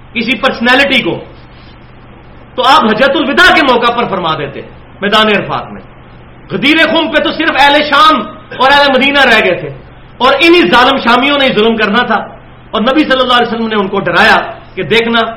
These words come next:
اور یہی وہ شامی ہیں ظالم جو صفین میں سیدنا علی کے مقابلے پر بغاوت کی جن لوگوں نے، اور بعد میں سیدنا حسین کے ساتھ بھی ظلم کیا۔ تو یہ اہل شام کو اصل میں آپ صلی اللہ علیہ وسلم نے سنایا تھا، ورنہ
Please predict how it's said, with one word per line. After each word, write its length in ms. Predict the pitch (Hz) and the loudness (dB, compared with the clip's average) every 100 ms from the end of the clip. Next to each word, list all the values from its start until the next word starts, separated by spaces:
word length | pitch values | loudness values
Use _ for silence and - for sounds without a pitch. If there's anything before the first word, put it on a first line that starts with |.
| - | -10
اور 100 | 151 | -4
یہی 280 | 202 339 | 2 4
وہ 100 | 339 285 | 4 2
شامی 180 | 233 233 | 0 -2
ہیں 160 | 247 - | -2 0
ظالم 340 | 196 196 202 | 0 -2 -2
جو 120 | 202 | -2
صفین 440 | 196 190 - 208 202 | -4 -6 -4 -4 -4
میں 80 | 190 | -6
سیدنا 300 | 180 180 180 | -6 -6 -4
علی 140 | 170 | -4
کے 100 | 175 | -6
مقابلے 380 | 160 151 151 160 | -6 -6 -4 -6
پر 100 | 147 | -8
بغاوت 420 | 135 123 127 - | -8 -8 -10 -12
کی 60 | 110 | -14
جن 160 | 117 | -14
لوگوں 180 | 107 98 | -14 -14
نے، 80 | 98 - - - - | -16 -20 -20 -20 -8
اور 120 | 190 | -6
بعد 260 | 160 233 233 | 0 2 2
میں 180 | 208 | 0
سیدنا 360 | 202 190 190 185 | -4 -6 -4 -4
حسین 260 | 165 170 170 | -4 -6 -6
کے 80 | |
ساتھ 180 | 170 165 | -6 -6
بھی 100 | 151 | -6
ظلم 220 | 139 151 | -8 -10
کیا۔ 160 | 131 120 - - - - | -10 -14 -14 -20 -20 -4
تو 60 | 247 | 0
یہ 60 | 277 285 | 2 2
اہل 120 | 294 | 2
شام 360 | 311 294 330 | 0 2 4
کو 240 | 349 320 269 | 4 2 2
اصل 120 | 277 | 2
میں 120 | 254 240 | 2 2
آپ 160 | 226 | 0
صلی 120 | 226 | -2
اللہ 120 | 208 196 | -4 -4
علیہ 100 | 165 | -6
وسلم 120 | 170 | -10
نے 120 | 160 | -12
سنایا 240 | 151 135 | -10 -12
تھا، 220 | - - - - - - - - - - - - - | -12 -18 -20 -20 -20 -20 -20 -20 -20 -20 -20 -20 -8
ورنہ 280 | 160 226 | -4 0